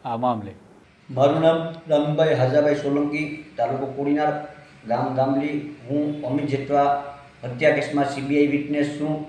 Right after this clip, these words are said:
Speaker 2: અને કોડીનાર તાલુકાના બે દિવસ પહેલાં વિઠ્ઠલપુર ગામે જે ખનીજ ચોરી પકડાઈ છે તેમાં કલેક્ટરશ્રી દ્વારા મોટા પાયે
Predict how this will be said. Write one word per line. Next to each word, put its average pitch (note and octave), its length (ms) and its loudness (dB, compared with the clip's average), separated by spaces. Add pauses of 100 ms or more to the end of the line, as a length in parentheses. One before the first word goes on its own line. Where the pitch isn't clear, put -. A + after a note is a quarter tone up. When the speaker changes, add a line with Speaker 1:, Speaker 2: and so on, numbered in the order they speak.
(760)
Speaker 2:
અને D3 240 4 (1120)
કોડીનાર F#3+ 400 6
તાલુકાના E3+ 560 4
બે E3 120 -2
દિવસ E3 380 0 (200)
પહેલાં D3 340 6
વિઠ્ઠલપુર - 420 2
ગામે D3 260 6 (720)
જે D#3 160 0 (600)
ખનીજ F3 280 2 (840)
ચોરી E3 240 2
પકડાઈ D#3+ 480 4
છે C#3+ 100 4 (380)
તેમાં D#3+ 380 4
કલેક્ટરશ્રી E3+ 640 -4
દ્વારા C#3 360 6 (880)
મોટા D#3+ 340 6
પાયે E3+ 320 4